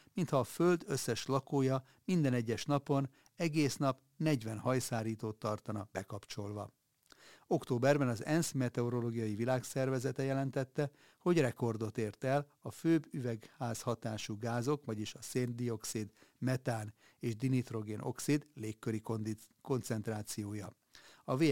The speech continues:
M O vezetője, Petri Talas ekkor azt mondta, hogy rossz irányba fordultunk. Nos, ennyi fér bele mai ajánlónkba. Morvai Pétert hallották az Ez történt ma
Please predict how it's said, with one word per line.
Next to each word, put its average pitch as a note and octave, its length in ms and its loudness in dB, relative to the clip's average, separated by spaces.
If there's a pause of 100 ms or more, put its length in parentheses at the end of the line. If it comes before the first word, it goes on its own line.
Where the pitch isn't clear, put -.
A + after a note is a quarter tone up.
M A2 60 -2
O G#2+ 80 -2
vezetője, C#3+ 720 2
Petri A#2 360 -2
Talas C#3 560 0
ekkor C#3+ 320 -4
azt A2 200 -8
mondta, B2+ 400 -4 (200)
hogy F3+ 360 2
rossz - 280 -6
irányba A2 340 -2
fordultunk. G#2 800 -6 (680)
Nos, - 160 0
ennyi C3 160 2
fér A#2+ 220 2
bele A#2+ 160 2
mai A#2 240 2
ajánlónkba. G#2+ 640 -6 (100)
Morvai A2+ 360 -2
Pétert C#3 380 -2
hallották A#2 600 -2 (240)
az C3+ 140 -2
Ez D3 180 -2
történt G#2+ 440 -6
ma C#3+ 240 2